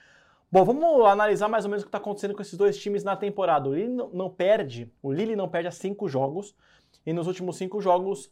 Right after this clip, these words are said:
é, do Lens, na Fran-, no francês, foram duas vitórias, duas derrotas e apenas um empate. Bom, a partida tem lá sua importância, né? Aquele jogo, jogo de seis pontos.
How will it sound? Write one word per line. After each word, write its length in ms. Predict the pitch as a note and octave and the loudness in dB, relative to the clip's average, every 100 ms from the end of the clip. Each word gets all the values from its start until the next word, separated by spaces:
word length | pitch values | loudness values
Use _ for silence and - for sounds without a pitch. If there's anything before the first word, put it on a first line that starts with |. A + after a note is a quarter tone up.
| - | -8
é, 320 | E3 D#3+ D#3 | -2 2 2
do 120 | D#3 | 2
Lens, 360 | A#3+ G#3 C4+ - | 4 4 4 -4
na 160 | E3 D#3+ | -2 0
Fran-, 180 | F3+ | -2
no 80 | F3 | -4
francês, 640 | E3 A3+ B3 G3+ A3+ B3 - _ _ _ _ | 0 0 0 0 0 -2 -16 _ _ _ _
foram 380 | - F3+ D#3+ C3 | 0 4 6 4
duas 240 | B2+ C3 C#3 | -2 -2 -2
vitórias, 560 | G#3 A#3+ C4+ C#4 G3+ - - | 2 6 8 6 4 -12 -8
duas 240 | E3 A3+ | 0 2
derrotas 460 | G#3+ F3+ F#3+ G3+ G3+ | 2 2 0 -2 -6
e 100 | F#3+ | -4
apenas 480 | F3+ F3+ F#3 F#3 _ - | -2 -2 -4 -8 _ -8
um 120 | F#3 | -6
empate. 640 | G3+ - C3 - - - _ - - _ _ - | 0 2 2 0 -16 -20 _ -20 -20 _ _ 6
Bom, 320 | A3 C#3 - - - _ _ _ _ _ | 6 6 2 -18 -20 _ _ _ _ _
a 160 | F3 F#3+ | -2 4
partida 480 | B3+ A#3 - A3+ B3+ | 6 4 2 2 4
tem 240 | A3+ C4 | 2 4
lá 180 | F#3+ G#3+ | 4 4
sua 640 | - A3+ G3 D3 C3+ B2 - _ F3 | 2 6 8 6 4 -8 -16 _ -12
importância, 600 | C#3+ E3+ C#3 D#3+ A#3 G#3 | -2 0 0 0 -2 -4
né? 80 | |
Aquele 160 | E3+ D#3+ | -4 -4
jogo, 300 | D#3 D#3 D3 | -4 -6 -6
jogo 200 | D3+ D3 | -6 -6
de 120 | C3 | -8
seis 360 | C3 - D#3 - | -6 -2 -2 0
pontos. 440 | F3+ A#3+ C4 - | 0 0 0 -12